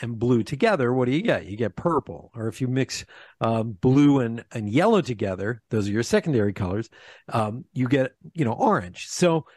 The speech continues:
you start to look at the color wheel as it expands, and whatever is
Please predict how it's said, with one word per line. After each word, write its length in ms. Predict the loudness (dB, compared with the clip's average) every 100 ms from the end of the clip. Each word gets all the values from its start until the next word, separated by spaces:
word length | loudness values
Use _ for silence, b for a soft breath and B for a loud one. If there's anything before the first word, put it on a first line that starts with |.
| b b _
you 160 | 0 0
start 380 | 0 -2 -2 0
to 100 | 0
look 220 | 2 0
at 60 | -4
the 80 |
color 420 | -8 -4 0 2 2
wheel 340 | 2 2 2
as 220 | 0 -2
it 100 | -4
expands, 760 | -6 -4 0 2 2 0 -4 -10 _
and 460 | -4 -2 0 0 0 2
whatever 300 | 2 4 2
is 140 | 0